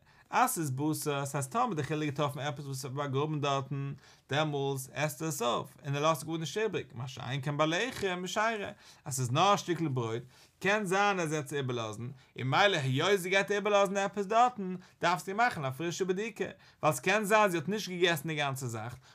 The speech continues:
בסדר, ווייס איך קלאר, זי גייט אויפעסן. אבער ביי ברויט, ביסט נישט פארזעכערט, זי האט עס אויפגעגעסן. אין מילא, זי לויפט דא דורך, מוסט מען אויך, אויב זי גייט פאר שטיקל ברויט און מאל, מוסט זי יעצט מאכן, א פרישע בדיקה.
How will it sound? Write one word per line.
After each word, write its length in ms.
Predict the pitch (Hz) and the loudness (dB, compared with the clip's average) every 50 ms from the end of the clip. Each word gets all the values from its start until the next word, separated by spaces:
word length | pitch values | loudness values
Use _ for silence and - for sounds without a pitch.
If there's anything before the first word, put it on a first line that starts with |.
| _ _ 160 | _ _ -2
בסדר, 440 | 175 247 294 311 226 - - 156 147 | 0 2 2 2 0 0 0 0 2
ווייס 320 | 135 156 151 151 143 - 160 | 4 4 2 2 2 -2 -6
איך 80 | 143 | -8
קלאר, 300 | - - 156 165 165 156 | -6 -2 0 0 2 0
זי 140 | 156 143 156 | 0 0 0
גייט 240 | 147 151 151 143 - | 0 0 0 0 0
אויפעסן. 520 | - 247 262 - 180 139 131 127 131 - - - - _ - | -2 -2 -2 -2 -4 -6 -6 -6 -8 -10 -14 -16 -18 _ 0
אבער 220 | - 214 214 208 | 2 4 4 4
ביי 220 | 175 185 190 196 180 | 4 6 6 6 6
ברויט, 320 | 160 156 147 131 131 127 | 4 4 4 4 2 2
ביסט 260 | 139 180 220 226 - | 2 2 2 2 0
נישט 140 | 202 180 - | -4 -6 -4
פארזעכערט, 480 | - 156 139 160 233 285 - 190 165 160 | -4 -2 -2 0 -2 -2 -2 -2 -2 -2
זי 80 | 165 | -2
האט 120 | 151 131 143 | -2 -4 -6
עס 140 | 131 131 | -6 -6
אויפגעגעסן. 600 | 120 107 107 - 117 110 110 101 104 107 - - 131 - - - - - - - | -6 -6 -8 -8 -8 -8 -6 -6 -8 -8 -10 -10 -10 -12 -12 -18 -20 -20 -10 -4
אין 140 | 139 135 139 | -2 2 4
מילא, 300 | 156 180 202 214 190 160 | 6 6 6 6 6 4
זי 140 | 131 131 143 | 4 4 2
לויפט 320 | 151 170 202 220 214 - | 4 4 4 2 2 0
דא 60 | 190 190 | -2 -2
דורך, 420 | 196 247 269 262 226 196 170 175 | 0 0 0 2 0 -2 -2 -4
מוסט 240 | 190 196 190 - 208 | -6 -6 -4 -4 -2
מען 160 | 196 202 208 | 0 2 4
אויך, 160 | 226 226 214 | 4 4 4
אויב 120 | 208 196 180 | 4 2 2
זי 120 | 165 165 | 0 0
גייט 200 | 170 185 190 185 | 0 0 0 0
פאר 100 | 185 170 | -2 -6
שטיקל 300 | - - 180 170 175 156 | -4 -2 -2 -2 -2 -2
ברויט 340 | 151 170 170 165 156 131 - | 0 0 0 0 0 -2 -4
און 100 | 139 131 | -4 -4
מאל, 240 | 117 104 101 113 156 165 - - - - _ - | -4 -4 -4 -6 -8 -10 -14 -20 -20 -20 _ -6
מוסט 220 | 120 131 135 131 131 | -4 -2 -2 -2 -2
זי 60 | 156 | -4
יעצט 200 | 160 165 170 208 | -4 -4 -4 -4
מאכן, 320 | 214 269 247 - 202 185 | -4 -2 -2 -2 -2 -4
א 60 | 180 | -4
פרישע 340 | 175 180 190 190 185 - 190 | -4 -4 -4 -6 -6 -6 -8
בדיקה. 420 | 180 175 170 175 170 165 - - | -8 -6 -4 -4 -4 -4 -6 -10